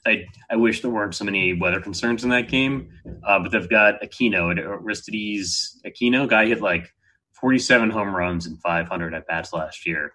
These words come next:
between triple A and the majors. Uh, I don't know that people necessarily know who he is, and, and he's kind of an all or nothing type hitter. Um, but yeah, I mean, he can, he can hit bombs. So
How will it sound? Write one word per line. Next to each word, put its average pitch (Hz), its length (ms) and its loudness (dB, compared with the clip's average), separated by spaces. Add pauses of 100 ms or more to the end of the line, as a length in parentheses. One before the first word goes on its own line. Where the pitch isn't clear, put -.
between 87 220 -8
triple 85 300 -6
A 82 60 0
and 80 140 -6
the 78 40 -8
majors. 80 600 -8 (320)
Uh, 87 240 0
I 90 80 4
don't 92 120 2
know 90 160 0
that 85 100 -2 (240)
people 90 220 -4
necessarily 85 400 -2
know 85 140 2
who 85 80 -6
he 90 200 2
is, 90 240 2
and, 90 180 -2 (300)
and 131 80 6
he's 123 120 4
kind 120 180 6
of 101 80 2
an 95 60 2
all 92 200 6
or 87 60 2
nothing 82 520 0 (240)
type 87 220 2
hitter. 92 300 2 (360)
Um, 80 360 4 (180)
but 95 120 2
yeah, 92 120 4
I 80 40 2
mean, 82 140 0
he 87 140 -6
can, 85 280 -2
he 113 120 2
can 104 100 0
hit 107 180 -2
bombs. 85 420 0
So 87 260 0